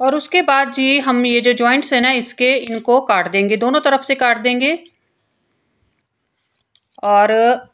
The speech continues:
इसको जो भी है एक बराबर कर लेंगे हम लोग, एक्स्ट्रा जो धागे वगैरह है ना इनको काट कर दोनों साइड से, ताकि ये, अ, एक्स्ट्रा ये है ना बड़े छोटे नहीं रहे धागे। तो ये हमने काट लिया है जी। उसके बाद इसको देखिए ऐसे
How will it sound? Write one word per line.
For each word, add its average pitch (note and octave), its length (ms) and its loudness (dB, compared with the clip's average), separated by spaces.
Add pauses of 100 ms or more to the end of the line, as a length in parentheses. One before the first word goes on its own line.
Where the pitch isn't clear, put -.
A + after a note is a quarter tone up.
(320)
इसको A#3+ 440 2
जो A#3+ 200 2
भी C#4+ 140 -2
है B3 260 2
एक A#3+ 280 -2
बराबर G#3 320 0
कर G3+ 200 0
लेंगे G3 240 0
हम F#3+ 200 -4
लोग, F#3+ 180 -2
एक्स्ट्रा G3 340 -2
जो G#3+ 160 -2
धागे F#3+ 280 0
वगैरह G3 280 0
है G3+ 160 0
ना A#3 100 -2
इनको G#3+ 300 -2
काट F#3 260 -2
कर B3+ 240 0 (520)
दोनों F#3 260 -4
साइड G#3+ 240 -2
से, B3+ 180 -2
ताकि B3+ 260 -2
ये, B3+ 280 2
अ, A3 380 2
एक्स्ट्रा B3 520 0
ये A#3 220 0
है A#3 120 0
ना C4 100 0
बड़े G#3+ 220 0
छोटे A3 300 -4
नहीं G#3+ 240 -4
रहे F#3 200 -2
धागे। F3 400 -6 (440)
तो B3+ 80 -2
ये B3 140 0
हमने A#3+ 220 0
काट G#3+ 280 -2
लिया G#3+ 220 0
है A3 140 2
जी। A3+ 100 -4
उसके A3+ 260 -4
बाद F#3 260 0
इसको F3+ 280 -6
देखिए E3 420 -6
ऐसे E3+ 280 -6